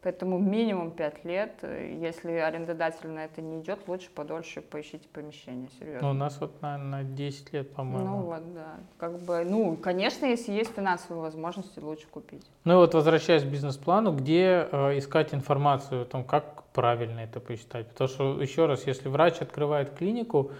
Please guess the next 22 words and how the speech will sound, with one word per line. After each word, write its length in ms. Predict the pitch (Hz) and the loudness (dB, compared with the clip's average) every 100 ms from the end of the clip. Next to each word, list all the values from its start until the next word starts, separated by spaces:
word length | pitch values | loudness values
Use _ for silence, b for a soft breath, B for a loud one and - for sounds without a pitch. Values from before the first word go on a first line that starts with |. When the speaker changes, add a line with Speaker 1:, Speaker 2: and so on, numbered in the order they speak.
| B B B | B B B
Speaker 2:
ну, 100 | 156 | 6
как 160 | 147 - | 6 10
правило, 360 | 165 202 175 | 10 12 10
с 80 | 139 | 6
финансовой 640 | - 147 185 202 160 147 135 | 2 6 6 6 2 2 0
стороной 600 | - - 147 143 160 175 | -4 2 6 6 6 6
вопроса 500 | 147 160 196 202 143 | 4 6 6 6 0
у 20 | |
него 280 | 139 156 170 | 2 2 2
не 180 | 147 170 | 4 4
очень 340 | 160 - 135 | 4 4 0
дело 260 | 127 123 117 | 2 2 0
обстоит 500 | 117 - 123 120 110 | -4 -2 0 0 -4
чаще 300 | 127 113 - | -6 -6 -10
всего. 260 | - 131 120 | -8 -4 -2
Ну, 120 | - | 0
Speaker 1:
Мгм. 120 | 127 | 2
Speaker 2:
вот 160 | 127 135 | 0 2
именно 300 | 131 127 123 | 0 0 -2
такой 280 | 131 127 127 | -4 -2 -2
управленческие 680 | - 135 135 123 - - 120 | 4 6 6 0 -6 -8 -8
финансы. 540 | - 127 120 107 - | -4 -4 -4 -8 -16